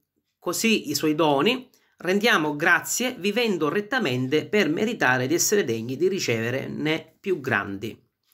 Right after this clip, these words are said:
Preghiamo assiduamente con la Beata Madre di Dio.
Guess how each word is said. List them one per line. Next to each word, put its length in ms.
Preghiamo 720
assiduamente 1120
con 180
la 120
Beata 520
Madre 460
di 220
Dio. 540